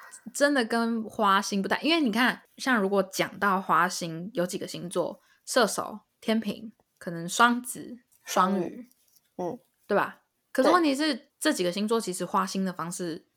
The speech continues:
Speaker 1: 就是，
Speaker 2: 都不一样。
Speaker 1: 就是例如说像我们，呃，前几集讲的天秤好了，天秤花心的方式就是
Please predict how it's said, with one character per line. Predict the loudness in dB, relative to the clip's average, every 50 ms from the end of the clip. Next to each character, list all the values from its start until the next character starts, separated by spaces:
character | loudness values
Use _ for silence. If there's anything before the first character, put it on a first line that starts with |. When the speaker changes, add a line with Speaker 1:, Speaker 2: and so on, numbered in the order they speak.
| _ 0
Speaker 1:
就 | 2 4
是， | 6 6
Speaker 2:
都 | 4 4
不 | 4 2 2
一 | 2 2
样。 | 2 0 -2 -4 -12 -16 -18 _ _ _ _
Speaker 1:
就 | 2 2
是 | 4 6
例 | 6
如 | 6 4 4
说 | 4 2
像 | 4 4 4 4 4
我 | 2 0
们， | 0 -2 -2 -2 -2 -4 -4 -6 -6 -8 -10 -12 _ _ _ _ _ _ _ _ -6
呃， | -4 -2 -2 -2 -2 -4
前 | -6 -4 -2 -2
几 | 0 0 0
集 | -2 -2
讲 | -2 -2 -4 -4 -4
的 | -8 -8
天 | -8 -6 -6 -4
秤 | -4 -4 -6 -8
好 | -8 -10 -10 -12
了， | -12 -18 -20 _ _ _ _
天 | 2 4 6
秤 | 6 6 4 6
花 | 6 6 6
心 | 6 6 4
的 | 4 4
方 | 4 4 4 2
式 | 0 -2 -2
就 | -2 -2
是 | -2 -2 -2 -2 -2 -2 -2 -4 -6 -8